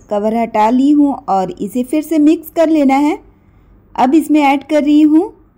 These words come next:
बची हुई सब्जियाँ। तो यहाँ पे जो जुकीनी दोनों कलर की और कैरेट है वो सभी डाल देना है और गैस का आंच रखेंगे तेज पे ही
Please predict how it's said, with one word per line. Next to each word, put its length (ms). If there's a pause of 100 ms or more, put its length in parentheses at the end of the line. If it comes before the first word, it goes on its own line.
(240)
बची 320
हुई 160
सब्जियाँ। 540
तो 240
यहाँ 420
पे 160
जो 340
जुकीनी 640 (360)
दोनों 280
कलर 300
की 200
और 260 (440)
कैरेट 420
है 180 (200)
वो 320 (280)
सभी 360
डाल 240
देना 240
है 240 (640)
और 260 (320)
गैस 360
का 100
आंच 240
रखेंगे 460
तेज 360
पे 140
ही 240